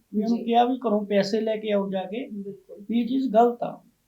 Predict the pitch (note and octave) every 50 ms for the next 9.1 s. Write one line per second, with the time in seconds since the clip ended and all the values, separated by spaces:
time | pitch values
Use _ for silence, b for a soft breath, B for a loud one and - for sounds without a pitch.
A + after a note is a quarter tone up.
0 | _ _ _ _ _ _ _ C4 B3+ C4+ A#3+ - A#3+ - - B3+ B3+ C4 C4 C4+
1 | C#4 C4+ B3+ C#4+ A#3+ G#3+ G#3 G3 G3 G3+ G#3+ G#3+ A3+ G#3+ B3 B3 B3 A#3+ A#3+ A#3+
2 | - G#3+ G#3+ G#3 G#3 G#3 - - - G#3+ G#3+ A3 A3 A3 A3+ A3+ A3+ A3+ A3 A3+
3 | A3 F#3+ F#3 F#3 G#3+ G3+ G3 G3 A3+ B3+ - A#3 A3+ G3+ G#3 G#3 G3+ G3 G3 G3
4 | G3+ G3 - - - G#3 G#3 G3+ G3+ G3+ D#3 D3 F#3 G3 G3 F#3 - - G3 G3+
5 | - F#3+ F#3+ G3+ G3+ G3+ G3+ G#3+ B3 - - _ _ _ _ _ _ - C#4+ D4
6 | D4+ D4+ D#4 - - - B3+ B3+ B3+ - - A#3 A#3+ C#4+ C4+ D4 C4+ B3+ C4 A#3+
7 | B3 C4+ C#4+ C#4+ - - D4 D4 A#3 A#3+ A#3+ C#4 C#4 - - C#4 C#4 C#4 C#4 C#4
8 | - - C4+ C4+ C4 C4 C4+ C4 B3+ B3+ A#3+ A#3 A#3 A#3 A#3 A#3+ A3+ A3+ A3 G#3+
9 | A3+